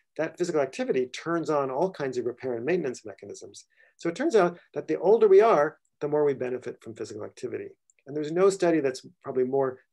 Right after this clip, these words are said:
famous in this regard than the fam-, than the, than the, than the Harvard alumni study, which was done by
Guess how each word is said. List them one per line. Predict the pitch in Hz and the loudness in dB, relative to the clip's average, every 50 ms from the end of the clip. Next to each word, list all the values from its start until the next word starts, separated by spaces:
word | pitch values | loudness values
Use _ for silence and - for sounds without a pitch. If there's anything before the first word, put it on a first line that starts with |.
| - - | -12 -2
famous | - 196 208 214 190 156 135 - - | 2 4 6 6 6 4 2 0 -4
in | 139 120 | -8 -8
this | 120 120 - | -8 -8 -8
regard | - 113 - 120 110 110 113 | -8 -6 -6 -6 -6 -4 -4
than | 117 117 120 | -6 -6 -6
the | 123 | -8
fam-, | 123 - 135 135 131 127 - _ | -6 -4 -4 -4 -4 -6 -8 _
than | 135 131 127 | -8 -4 -4
the, | 127 123 117 117 - _ _ | -4 -4 -4 -8 -14 _ _
than | - 120 117 | -12 -10 -8
the, | 120 127 139 170 160 - - | -6 -6 -4 -6 -6 -8 -8
than | - 127 127 | -8 -8 -6
the | 123 | -6
Harvard | 120 131 160 170 - 147 | -4 -2 -2 0 0 0
alumni | 127 120 123 123 120 113 110 110 | 0 -2 -2 -4 -6 -8 -8 -10
study, | 107 - - 107 101 98 95 | -10 -10 -12 -12 -10 -10 -12
which | 101 - - | -12 -12 -14
was | 117 - | -14 -10
done | - 127 123 120 | -8 -8 -8 -8
by | 117 117 110 113 | -8 -10 -10 -12